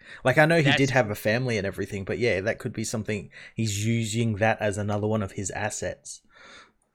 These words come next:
Speaker 2: Great, great piece of writing too, because it's like, uh, Sam and Bucky are going around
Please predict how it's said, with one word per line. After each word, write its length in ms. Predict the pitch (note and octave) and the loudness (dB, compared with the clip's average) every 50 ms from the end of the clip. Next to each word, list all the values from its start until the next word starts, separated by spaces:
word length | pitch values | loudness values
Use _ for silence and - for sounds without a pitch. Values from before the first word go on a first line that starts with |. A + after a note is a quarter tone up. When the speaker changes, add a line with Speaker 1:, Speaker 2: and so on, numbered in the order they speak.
| _ A#2+ | _ -20
Speaker 2:
Great, 460 | G#2+ G#2+ A#2+ D#3 D#3+ E3 - - - | -16 -10 -6 -4 -4 -4 -4 -6 -12
great 400 | A#2+ A2 A2+ A#2+ E3+ F#3 F#3+ - | -16 -10 -4 -2 0 0 -2 -4
piece 240 | - - E3 D#3+ - D3+ | -8 -10 -10 -8 -6 -8
of 140 | B2+ G2+ | -8 -6
writing 460 | G#2 A2 A#2 A#2+ B2 A#2 A2 G#2 G2 F2+ | -4 0 0 2 0 0 -2 -6 -10 -10
too, 520 | - - A#2+ A2 G#2 G2+ F#2+ F2+ F2+ E2+ - - - - - - | -8 -6 -6 -4 -4 -4 -4 -6 -8 -10 -14 -18 -20 -20 -14 -10
because 360 | - C3+ - C#3+ C3+ A#2+ G2+ | -8 -6 -2 -2 -2 -2 -2
it's 200 | A#2+ A2+ - - | -4 -10 -8 -4
like, 320 | B2+ A#2+ A#2 A2+ A2 - - | -2 0 0 0 -2 -4 -6
uh, 640 | A2 A2 A2 G#2+ G#2+ G#2 G#2 G#2 G#2 G#2 G#2 G#2+ G#2 - _ - C3+ | -6 -4 -4 -4 -4 -4 -4 -4 -6 -6 -6 -8 -8 -10 _ -20 -18
Sam 560 | A2 - - - E3+ D3 D3 D3 C#3 C#3 C#3 | -14 -10 -4 0 0 2 2 2 0 -2 -2
and 180 | C3 B2 A#2+ A2 | -4 -6 -6 -4
Bucky 320 | B2+ B2 A#2+ - A#2+ A#2 | -4 -4 -4 -4 -6 -8
are 80 | A#2 A2 | -8 -6
going 320 | G#2 B2 A2 A2 A2+ A2 | -4 -4 -4 -4 -4 -4
around 540 | A2 G#2+ G#2 G#2+ G#2+ G#2+ G#2+ G#2 G#2 G#2+ | -2 -2 0 0 0 0 0 0 -2 -4